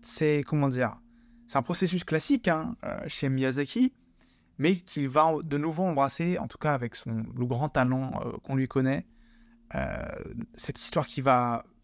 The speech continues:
dans laquelle va s'entremêler, euh, toutes ces dimensions et toutes ces, ces divers espaces temporels.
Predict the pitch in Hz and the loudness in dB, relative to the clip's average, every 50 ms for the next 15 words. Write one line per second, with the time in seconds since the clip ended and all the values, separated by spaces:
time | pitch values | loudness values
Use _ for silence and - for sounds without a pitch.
0 | _ _ _ _ _ _ 135 127 127 - 170 156 147 139 143 - - 160 156 - | _ _ _ _ _ _ -8 -8 -2 0 0 0 2 2 0 -2 -2 -4 -6 -4
1 | - 160 156 160 170 175 180 180 175 160 - 139 131 127 - - - - - - | -2 -2 0 0 0 2 2 0 0 -2 -4 -4 -6 -6 -6 -8 -12 -8 2 2
2 | 233 226 - 202 165 151 160 165 156 151 151 - - - - 160 160 151 131 120 | 2 4 4 0 0 0 -2 0 0 0 -2 -2 -4 -4 -4 -2 0 0 -2 -2
3 | - - 240 226 - - 170 147 139 127 - - 131 127 127 127 139 160 160 160 | 0 0 0 0 0 0 -2 -2 -2 -4 -8 -10 -8 -8 -8 -4 -2 0 2 4
4 | 170 156 151 147 139 - 160 143 - 160 139 - 139 139 160 196 196 | 4 4 4 0 -2 -2 -4 -4 -2 -4 -2 0 2 4 4 4 4